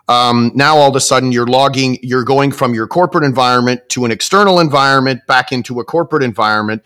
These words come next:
and that pass-through allows some third party access to what applications I'm using and when. And I'm, if I'm a business person, I don't want anybody knowing that, especially somebody who could sell that to one of my competitors.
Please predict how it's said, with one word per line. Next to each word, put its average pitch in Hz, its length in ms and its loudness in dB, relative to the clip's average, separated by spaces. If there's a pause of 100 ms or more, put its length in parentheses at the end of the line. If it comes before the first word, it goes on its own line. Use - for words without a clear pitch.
(260)
and 131 180 0
that 143 220 -2
pass-through 127 800 0 (200)
allows 127 400 2
some 139 280 0
third 135 320 -4
party 101 520 -2 (380)
access 131 520 -2
to 131 300 -2
what 120 280 0
applications 120 640 -4
I'm 107 160 -2
using 101 340 -6
and 87 140 -10
when. 87 220 -10 (300)
And 127 100 2
I'm, 165 260 2
if 143 140 -2
I'm 165 180 4
a 170 60 6
business 151 360 -2
person, 180 360 -2 (180)
I 143 80 2
don't 143 140 2
want 120 180 2
anybody 107 380 -6
knowing 87 280 -10
that, 71 140 -20 (260)
especially 160 500 0
somebody 123 400 0
who 117 120 -6
could 101 140 -8
sell 113 320 0
that 101 240 -2
to 104 240 -4
one 104 200 -2
of 101 60 -2
my 98 120 -2
competitors. - 640 -12